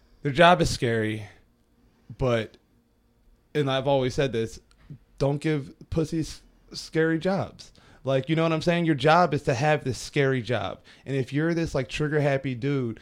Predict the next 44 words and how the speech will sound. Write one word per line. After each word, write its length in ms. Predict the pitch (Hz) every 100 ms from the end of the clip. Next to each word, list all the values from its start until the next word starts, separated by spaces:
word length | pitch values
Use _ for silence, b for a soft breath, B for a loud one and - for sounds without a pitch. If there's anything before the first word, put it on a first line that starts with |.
| b
that's 140 | - -
scared 320 | - 139 135
of 140 | 117
black 300 | 120 131 135
people 280 | 143 117 113
or 180 | 107 175
anybody, 680 | 170 180 175 123 110 98 101
right? 340 | 107 120 123
Like, 140 | 113 117
if 160 | 120
you're 80 | 127
rolling 320 | 120 131 135
into 180 | 127 127
a 60 | 120
scary 340 | - 131 127
situation 720 | 120 131 - 120 131 135 123 113
and 120 | 113
you're, 640 | 117 120 127 139 143 143 - -
<laughs> 180 | - -
like, 200 | 143 139
and 100 | 147
that's 180 | 160
what 80 | 202
it 120 | 143
looks 200 | 131 170
like. 140 | 127 107
Most 240 | 139 156
of 40 | 151
these 100 | 117
shootings, 440 | - 160 131 104
it's, 140 | 107
like, 160 | 127 113 -
either 220 | 151 143
someone 300 | 131 160 156
shooting 340 | 135 175 175 170
someone 240 | 170 160
in 60 | 151
the 80 |
back 340 | 117 131 139 135
or 60 |
somebody, 400 | 120 147 139 135
like, 180 | 127 117
just 300 | 120 120 -
scared 500 | - 135 131 127 107